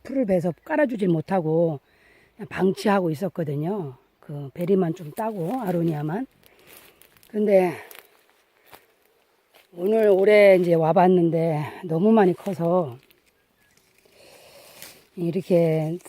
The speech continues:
사람이든 이게 그거든 때로는 방치해도 괜찮다는 생각을 저는 좀 하게 됐습니다. 이렇게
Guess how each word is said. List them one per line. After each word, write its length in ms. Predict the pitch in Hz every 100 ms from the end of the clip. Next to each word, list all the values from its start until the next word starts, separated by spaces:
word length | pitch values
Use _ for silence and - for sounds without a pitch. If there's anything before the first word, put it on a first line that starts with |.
| -
사람이든 960 | - 208 226 196 165 170 165 156 175 294
이게 340 | 180 151 156 156
그거든 720 | _ - 165 160 160 143 139 _ _ _ _ _ _
때로는 340 | 220 214 202 175
방치해도 480 | 160 175 196 190
괜찮다는 540 | 185 165 170 180 175 170
생각을 360 | 196 180 165
저는 240 | 156 160 156
좀 140 | 190 156
하게 200 | 196 196
됐습니다. 680 | 170 - 175 151 151 151 - _ _ _ _ _ _ _ _ _ _ _ _ _ -
이렇게 420 | 170 - 156